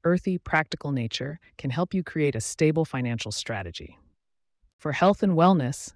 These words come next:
Saturn's influence encourages discipline in your routines. Perhaps consider incorporating a new workout regimen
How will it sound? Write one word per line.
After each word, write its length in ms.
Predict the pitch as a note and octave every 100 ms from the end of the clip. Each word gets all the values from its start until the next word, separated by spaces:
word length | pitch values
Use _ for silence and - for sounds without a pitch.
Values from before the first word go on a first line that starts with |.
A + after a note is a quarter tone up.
| _ -
Saturn's 500 | - F3 A#3 A3 -
influence 500 | G3+ - G3+ E3 -
encourages 580 | D3 - F3 E3 D#3 C3
discipline 580 | F3 - D#3+ - F#2+
in 160 | F#2+ B2
your 120 | A2+
routines. 680 | A#2 A2+ C#3+ B2 D#2+ E2 - _ _ _ _ _ _ -
Perhaps 460 | D3 G3+ A#3+ -
consider 400 | - F#3 A3+ A3+
incorporating 720 | F3 E3+ F#3 F3 E3+ D#3 D3+ C#3
a 40 |
new 220 | C#3+ E3+
workout 460 | E3 E3+ - D3+ G2+
regimen 480 | F#2+ - E2+ E2